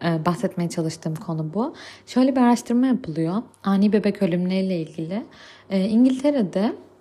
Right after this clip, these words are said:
hı, ani bebek ölümlerinin hiç yaşanmadığı bazı kesimler var.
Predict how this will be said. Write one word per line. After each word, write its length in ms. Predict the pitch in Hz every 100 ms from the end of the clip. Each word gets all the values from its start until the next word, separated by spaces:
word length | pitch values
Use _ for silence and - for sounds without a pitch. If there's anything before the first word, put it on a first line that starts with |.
| -
hı, 80 | 202 196
ani 240 | 202 214 233
bebek 300 | 226 233 226
ölümlerinin 420 | 214 214 226 262
hiç 200 | 254 214
yaşanmadığı 640 | 202 - 240 226 185 240
bazı 260 | 214 196 214
kesimler 580 | - 175 - 175 165 160
var. 240 | 95 180